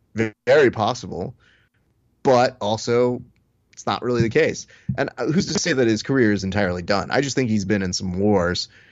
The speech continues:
that, uh, again, make you concerned as a fan, but I don't, I don't think we're really wrapping up shop on him just yet. Um, either way, uh,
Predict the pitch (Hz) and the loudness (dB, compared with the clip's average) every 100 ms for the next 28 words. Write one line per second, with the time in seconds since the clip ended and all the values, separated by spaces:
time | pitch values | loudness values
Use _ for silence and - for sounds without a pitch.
0 | _ - 101 98 87 85 - 90 85 - | _ -10 0 2 2 0 -2 0 0 0
1 | 127 160 127 98 101 104 107 - 98 101 | 2 4 4 0 -2 -2 -2 -4 -6 -4
2 | 92 131 110 98 90 87 123 95 92 90 | -2 0 0 0 -4 -4 -4 -2 -2 -2
3 | 139 139 - - 160 120 - - - 90 | 0 -2 -6 -6 -4 -4 -6 -8 -8 -10
4 | - 62 - - _ _ - - - - | -10 -10 -10 -16 _ _ -12 -8 -8 -8
5 | _ _ _ _ - 67 - 78 - - | _ _ _ _ -4 -4 -2 -4 -6 -2
6 | 90 80 67 64 95 92 - 90 78 - | -2 0 -2 -4 -4 -4 -2 0 0 -2
7 | - - _ _ _ _ - - - - | -10 -20 _ _ _ _ -20 -20 -20 -4
8 | 87 82 80 78 - - _ 214 156 117 | 0 0 0 -4 -6 -12 _ 4 6 6
9 | 135 92 76 - _ _ _ _ _ _ | 6 4 -2 -12 _ _ _ _ _ _
10 | _ _ - | _ _ -14